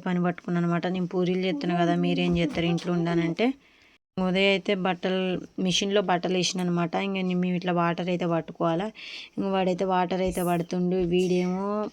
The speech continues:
ఇంకో ఇంట్లో ఉంటే ఎంత గోల చేస్తారంటే అంత గోల చేస్తారు నాయన. సుధ పూస లెక్క తిరుగుతుండు అనమాట ఆ గదిలో. ఒకసారి కోటింగ్ అయిపోయింది, కోటింగ్ అయిపోయినాకే వీడే మిషన్ కాడికి వచ్చిండు. వాడేమో చుట్టూరు తిరుక్కుంటా "పెన్సిల్ పోయింది, పెన్ను పోయింది" అంటుండు.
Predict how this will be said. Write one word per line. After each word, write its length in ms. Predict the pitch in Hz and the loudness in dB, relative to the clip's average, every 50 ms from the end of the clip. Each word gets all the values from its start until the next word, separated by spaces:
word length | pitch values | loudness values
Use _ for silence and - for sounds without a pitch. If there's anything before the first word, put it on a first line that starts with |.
| _ _ - - | _ _ -6 -4
ఇంకో 280 | 185 185 185 185 185 180 | -2 0 0 0 0 2
ఇంట్లో 340 | 180 180 185 180 170 - 208 | 2 2 0 0 -2 -2 -2
ఉంటే 300 | 202 185 180 170 190 180 180 170 - - - - - - - _ - | -2 0 0 0 0 0 0 -2 -4 -10 -16 -14 -16 -18 -18 _ -4
ఎంత 300 | 180 175 175 180 180 180 202 190 | -2 0 2 2 2 2 0 0
గోల 260 | 180 180 180 180 180 180 | 2 2 2 2 2 2
చేస్తారంటే 480 | 180 175 170 - 175 170 170 170 165 170 | 0 0 -2 -2 -2 0 0 0 0 -2
అంత 140 | 160 151 160 | -2 -2 -4
గోల 240 | 156 160 156 156 160 | -4 -4 -2 -2 -2
చేస్తారు 440 | 160 165 165 - - 165 165 165 165 | -2 -4 -4 -4 -6 -4 -4 -2 -2
నాయన. 260 | 165 165 165 165 170 | -2 -2 -2 -2 -4
సుధ 220 | 170 - 175 165 170 165 | -4 -4 -4 -2 -2 -4
పూస 460 | - - 170 170 170 175 175 180 170 190 | -4 -6 -6 -4 -2 0 0 0 0 -2
లెక్క 280 | 185 185 175 190 170 | -2 -2 -2 -4 -2
తిరుగుతుండు 540 | 175 170 165 165 170 160 - 170 170 165 160 | 0 0 0 0 0 -2 -2 -2 -2 0 -2
అనమాట 300 | 160 170 165 165 165 170 | -2 -2 -2 -4 -2 -4
ఆ 80 | 170 165 | -4 -4
గదిలో. 280 | 165 160 160 165 175 220 214 - - - - - _ | -4 -4 -4 -4 -4 -4 -6 -10 -12 -18 -20 -14 _
ఒకసారి 400 | - 175 - - 190 185 185 185 | -8 -6 -2 0 2 2 0 0
కోటింగ్ 420 | - - 185 185 180 202 196 190 180 | -2 -2 -2 -2 0 -2 -2 0 0
అయిపోయింది, 500 | 175 175 - 190 185 180 175 180 208 254 277 277 - - - - - - - - | -2 -2 -2 -4 -4 -2 -2 0 0 0 -2 -2 -8 -20 -20 -20 -20 -20 -20 -10
కోటింగ్ 360 | - 196 196 185 208 202 196 | -6 -4 -2 0 0 0 0
అయిపోయినాకే 520 | 190 190 185 208 202 202 202 196 180 226 220 | 0 0 0 0 0 0 0 0 2 2 4
వీడే 220 | 208 196 185 190 | 4 4 2 2
మిషన్ 320 | 190 185 175 - 185 185 170 | 0 0 0 0 -2 -2 0
కాడికి 280 | - 190 185 180 185 | 0 0 0 0 0
వచ్చిండు. 300 | 190 175 - - 196 196 | -2 -2 -2 -4 -2 0
వాడేమో 360 | 185 180 170 170 175 180 185 190 185 | 0 2 2 2 2 0 0 -2 -2
చుట్టూరు 440 | 175 - 190 175 - - 190 185 170 | -2 -2 -2 -2 0 2 2 2 2
తిరుక్కుంటా 480 | 190 175 170 - - - 185 175 - 180 | 0 -2 -2 -4 -6 -8 -6 -6 -4 -2
"పెన్సిల్ 420 | - 190 180 170 - - 185 180 | 0 0 0 0 2 2 2 4
పోయింది, 280 | 175 175 175 170 170 170 | 4 4 4 2 2 2
పెన్ను 320 | - 175 175 175 170 170 | 2 2 2 4 4 4
పోయింది" 280 | 170 170 175 170 170 165 | 4 4 4 2 2 2
అంటుండు. 420 | 160 160 - 165 165 165 185 | 0 -2 -2 -4 -4 -2 -4